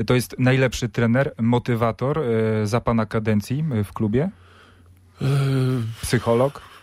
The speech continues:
Speaker 2: Trudno mi oceniać, y, czy najlepszy, y, trener pod względem merytorycznym. Na pewno podoba mi się to, w jaki sposób do zawodników dociera, y, jest bardzo bezpośredni. Niektórzy nawet powiedzą oschły czy oziębły, no ale, y,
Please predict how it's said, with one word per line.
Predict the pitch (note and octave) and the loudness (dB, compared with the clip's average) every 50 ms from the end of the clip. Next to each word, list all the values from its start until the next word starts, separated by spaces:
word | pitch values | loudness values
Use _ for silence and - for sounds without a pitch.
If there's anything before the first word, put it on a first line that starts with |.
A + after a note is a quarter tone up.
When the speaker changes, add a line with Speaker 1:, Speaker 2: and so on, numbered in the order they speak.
| _ _ - | _ _ -4
Speaker 2:
Trudno | - E3 E3+ D#3+ D#3+ E3 E3 | -2 0 0 0 0 0 0
mi | D#3+ D#3+ D#3 D#3 D#3 D#3 D#3+ D3+ - | 0 0 -2 -2 -2 -2 0 0 0
oceniać, | D3 C#3+ - - E3+ D#3 C#3 A#2+ A2 G#2+ - - - - - - | 0 0 0 -2 0 0 0 -2 -2 -2 -4 -8 -8 -8 -4 -2
y, | A#2+ A#2 A#2 A2+ A2+ G#2+ | 0 0 2 0 -2 -2
czy | - - B2 | -4 -4 -2
najlepszy, | A#2+ A#2+ A#2+ A#2+ A#2 A2 - - - - B2 A#2+ A#2+ A#2+ A#2 A#2+ B2+ B2 B2 A#2+ A#2+ A#2+ A#2 A#2 A2+ G#2+ - - | 0 0 2 2 0 0 -2 -6 -6 -2 -2 0 0 2 2 0 0 0 0 -2 -2 -2 -4 -4 -6 -8 -10 -14
y, | - - - - - - - | -14 -12 -12 -12 -14 -14 -6
trener | - C3+ C#3 B2+ C3 C3 B2 - | -2 0 0 0 0 -2 -4 -4
pod | C3+ A#2+ | -6 -6
względem | A#2+ A#2+ C3 B2+ B2+ B2+ B2+ | -4 -2 -2 -2 0 -2 0
merytorycznym. | B2+ B2+ B2+ - C#3+ D3 D3+ D3 - - - G2 F#2 F#2+ | 0 0 0 0 0 0 0 -2 -4 -6 -8 -6 -6 -4
Na | G2 G#2 | -4 -4
pewno | - A#2+ A#2+ A2 A#2+ A#2+ A#2 A#2+ A#2 A#2 A2+ - - - - - - - | -2 -2 -2 -2 -2 -2 0 0 -2 -2 -6 -12 -20 -20 -20 -20 -12 -4
podoba | - A#2+ B2 C3 B2+ B2+ | -2 0 0 2 0 0
mi | B2+ B2 | -4 -4
się | - B2+ A#2 | -4 -6 -4
to, | - - B2 B2 A2+ | -2 0 0 0 0
w | |
jaki | A2+ A#2 A2+ - A#2 | 0 -4 -4 -4 -8
sposób | - - A#2+ A#2+ - B2 A2 | -4 -4 -4 -2 -2 -4 -4
do | A#2 A2+ A#2+ A#2 A#2 A2+ | 0 0 2 2 2 0
zawodników | A2 A#2+ A2+ A#2 A2+ A2+ B2 A#2 - G#2+ | 0 -2 -2 0 -2 -2 -4 -4 -4 -4
dociera, | G#2+ A#2 G#2 - A#2 A2+ A#2+ A#2 A#2 A#2 A#2 A#2 A2+ | -2 -2 -2 0 0 2 2 2 2 2 2 0 0
y, | G#2+ A2 A2 A2 G#2+ G#2+ G2 G2+ - G#2+ | 0 0 -2 -2 -4 -4 -6 -6 -6 -4
jest | A2+ A2+ A2 | -4 -4 -4
bardzo | G#2+ G#2 G#2 A2 A2+ A#2 A2+ A2+ A2+ | -6 -6 -4 0 0 0 2 0 -2
bezpośredni. | A2 A2+ - - A#2 A2 - A#2 G#2+ A2 G#2+ G#2+ A#2+ B2 A#2+ A#2+ A#2+ | -4 -4 -4 -4 -6 -4 -2 -2 0 0 -2 -2 -2 -2 -2 -2 -2
Niektórzy | G#2+ G2 - A2+ G2 G#2 | -4 -4 -6 -6 -4 0
nawet | G#2+ G#2+ G#2 G#2 | 0 0 0 0
powiedzą | - A2+ A2 G#2+ G2 A2 G2 | -2 -2 -2 0 -2 -2 0
oschły | G2+ A2+ A2 - - A#2+ A2 | 0 -2 -2 -2 -4 -4 -2
czy | - A2 | 0 0
oziębły, | A2 A#2 D3 D3 B2 G#2+ A2+ A#2 A#2+ | 2 2 2 2 2 0 0 -2 0
no | C3 C3+ | 0 0
ale, | C3+ C3 C3 C3 | 0 2 2 0
y, | C3 | -2